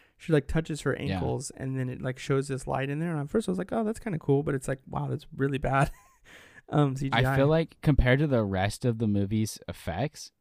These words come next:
Speaker 2: it just takes you out
Speaker 1: Yeah.
Speaker 2: of the movie.
Speaker 1: It does.
Speaker 2: Even the end with that, how gory that last scene is, I feel like when their heads are blowing up, that's, like, C G
Speaker 1: Yeah.
Speaker 2: effects.
Speaker 1: Mm-hmm.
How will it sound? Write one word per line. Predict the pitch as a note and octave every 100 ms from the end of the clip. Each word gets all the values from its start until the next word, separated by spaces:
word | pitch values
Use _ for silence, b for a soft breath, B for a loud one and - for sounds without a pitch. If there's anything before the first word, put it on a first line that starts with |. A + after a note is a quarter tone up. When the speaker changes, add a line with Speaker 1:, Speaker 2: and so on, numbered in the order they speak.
| _ _ _
Speaker 2:
it | G#2+
just | G#2+ A2
takes | - G#2+ -
you | F2
out | D#2+ B1+ - -
Speaker 1:
Yeah. | C3 -
Speaker 2:
of | -
the |
movie. | E2 - D2 -
Speaker 1:
It | - -
does. | B1+ C2 - - - - b b b
Speaker 2:
Even | C#3+ G3
the | F3+ -
end | G#2 G#2+ A#2 B2+ -
with | G2+ G#2+ G2
that, | G2 -
how | G#2
gory | F#2 F2+ F2+ F#2
that | F2+ -
last | E2+ F#2 -
scene | A2
is, | A#2 A#2+
I | F#2+ G2
feel | A#2
like | A#2+ - _ _ -
when | G#2
their | F#2
heads | - F#2 G#2
are |
blowing | F#2+ G#2 A#2 B2
up, | C3+
that's, | G2+ -
like, | G2
C | - G#2+
G | E2+ F2+ F2 E2+ - - -
Speaker 1:
Yeah. | A#2+ - _ _
Speaker 2:
effects. | - - F2+ B2 - _ -
Speaker 1:
Mm-hmm. | D3 B2+